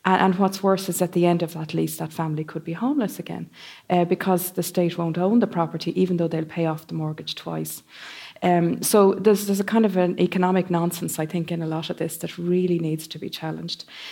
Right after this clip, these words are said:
Uh, because if Dublin sucks up all the money into these rentals on very expensive leases, there won't be anything left for the rest of the country for regional development,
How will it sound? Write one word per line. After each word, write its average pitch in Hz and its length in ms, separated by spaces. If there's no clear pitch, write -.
Uh, 180 140
because 196 320
if 202 140
Dublin 202 520
sucks 175 300
up 170 200
all 175 220
the 170 60
money 165 340
into 165 240
these 160 340
rentals 170 560
on 160 260
very 160 340
expensive 160 520
leases, 165 440
there 214 100
won't 311 160
be 285 60
anything 196 240
left 185 320
for - 100
the 160 100
rest 196 280
of 196 40
the - 60
country 165 380
for 170 240
regional 165 360
development, 160 600